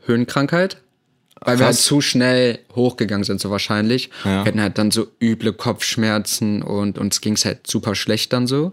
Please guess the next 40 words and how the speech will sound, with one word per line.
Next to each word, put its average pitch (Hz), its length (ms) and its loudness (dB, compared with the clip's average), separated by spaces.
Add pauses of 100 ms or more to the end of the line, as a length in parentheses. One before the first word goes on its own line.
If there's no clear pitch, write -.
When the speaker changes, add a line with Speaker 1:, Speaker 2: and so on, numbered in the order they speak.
Speaker 2:
Ja. 101 240 0 (560)
Speaker 1:
Und 117 640 2 (400)
Speaker 2:
Weil, 107 120 4
Speaker 1:
also 113 120 4
Speaker 2:
weil 117 80 6
der 113 80 6
Luftdruck 151 400 0
anders 87 260 -2
ist, 82 120 -6
oder 85 180 -2
was? 87 100 -6
Speaker 1:
Genau, 117 320 2
du 113 80 -2
kriegst 131 220 -2
halt 110 160 0
weniger 117 400 2
Sauerstoff 107 600 0
auf 98 140 -8
jeden 95 160 0
Fall 107 160 0
da 113 140 0
oben. 101 100 0
Speaker 2:
Ah, 85 500 -6
okay. 95 240 -8 (380)
Speaker 1:
Ja, 110 300 -2 (240)
und 117 520 0 (720)
dann 117 360 2
war's 117 160 0
halt 113 80 0
auch 110 60 2
noch 107 100 0
super 123 320 0
sonnig, 113 480 0
weil 117 100 -6
es - 80 -2
halt 101 160 -4
Sommer 117 300 0
war. 165 260 -2
Speaker 2:
Ja. 95 120 -4 (400)
Speaker 1:
Und 110 200 -2